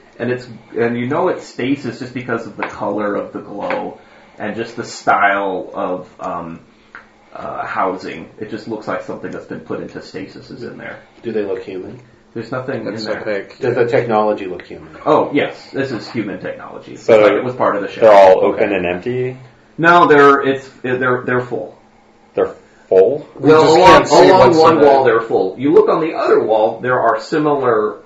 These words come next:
Speaker 1: um, uh, cylinders that go floor to ceiling, and they're all depowered, uh, and empty. Stasis, stasis, uh,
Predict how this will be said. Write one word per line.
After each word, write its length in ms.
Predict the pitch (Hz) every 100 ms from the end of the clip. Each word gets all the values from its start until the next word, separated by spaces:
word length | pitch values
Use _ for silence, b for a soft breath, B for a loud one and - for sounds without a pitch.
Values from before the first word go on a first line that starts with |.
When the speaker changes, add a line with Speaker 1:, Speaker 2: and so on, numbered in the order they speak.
| 117
Speaker 1:
um, 360 | 104 98 98 - - b b b b b
uh, 300 | 101 98 92
cylinders 680 | - - - 131 120 101 92
that 120 | 110
go 180 | 110 110
floor 240 | - 101 101
to 20 | -
ceiling, 380 | 110 107 104
and 120 | 101 104
they're 160 | 107 107
all 280 | 104 98 113
depowered, 680 | 107 - 101 98 95 95 - _ -
uh, 380 | 95 90 82 -
and 160 | 92
empty. 420 | 92 92 90 82 - -
Stasis, 540 | - 190 190 160 - -
stasis, 680 | - 143 143 147 113 - -
uh, 420 | 104 95 - 92